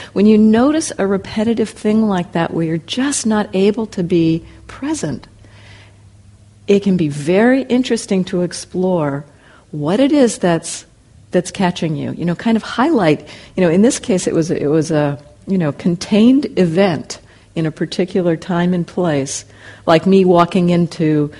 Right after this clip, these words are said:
spaces with mirrors on retreat. I told that story, I think, on Sunday. Um, you know, that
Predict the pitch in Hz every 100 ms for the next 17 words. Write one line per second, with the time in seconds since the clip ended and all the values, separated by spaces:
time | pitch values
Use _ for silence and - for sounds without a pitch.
0 | - - 190 185 180 156 165 175 175 170
1 | 147 110 135 131 135 - 156 135 123 -
2 | 147 135 135 - - 139 131 131 131 139
3 | 139 151 131 - 143 143 135 135 - 127
4 | 117 - _ _ _ _ - - 170 160
5 | 147 180 - - - - - _ - 151
6 | 147 151 151